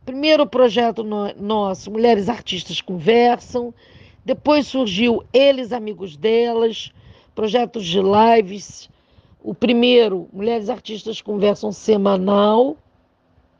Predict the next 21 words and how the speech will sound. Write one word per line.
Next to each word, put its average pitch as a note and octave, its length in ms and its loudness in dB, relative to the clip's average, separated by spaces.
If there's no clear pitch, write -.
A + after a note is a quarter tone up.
O G#3+ 80 -10
segundo, A3+ 600 2
Eles A3 240 2
Amigos G#3 380 -8
Delas, F#3+ 460 -8
mensal. A3+ 1000 2
Depois D#4+ 460 2
surgiu C#4+ 400 -2
o C#4 60 0
proze-, A#3+ 640 2
projeto A#3 600 0
de F#3 100 -10
inclusão A3 540 -4
social G3 800 0
Pega C4 440 0
a - 20 -8
Visão, G#3 840 -10
ah, G#3 920 2
para A#3+ 200 -2
deficientes G3+ 760 -6
visuais, F#3+ 880 0